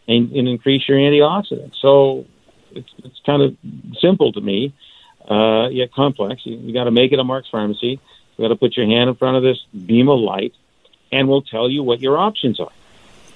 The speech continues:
You know, starting as low as two dollars a day and going up to whatever number you want. That just depends how rapidly you wanna make these changes.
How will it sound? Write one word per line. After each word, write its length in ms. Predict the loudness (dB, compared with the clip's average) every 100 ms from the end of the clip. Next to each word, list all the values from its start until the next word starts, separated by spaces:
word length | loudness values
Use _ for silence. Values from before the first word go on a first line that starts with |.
| -20 _ _ -8
You 100 | -4
know, 140 | -4
starting 460 | -6 0 4 4 2
as 100 | 2
low 220 | 2 2
as 80 | 0
two 180 | -6 -4
dollars 300 | -2 -2 -2
a 20 |
day 240 | -2 -2
and 220 | -4 -8 -12 -8
going 240 | -2 0 -2
up 140 | 0
to 180 | -2 -4 _ _ _ _ _ -20 -20 -8
whatever 380 | 0 2 4 4
number 240 | 2 2
you 120 | 2
want. 340 | 2 2 -2 -8 _ _ _ _
That 100 | -10 -8 -6
just 260 | -8 -6 -8
depends 320 | 0 0 2
how 200 | 2 2
rapidly 440 | 0 -2 -8 -6
you 100 | -4
wanna 140 | -4 -2
make 200 | -2 -2
these 180 | -6 -2
changes. 440 | -2 -2 -6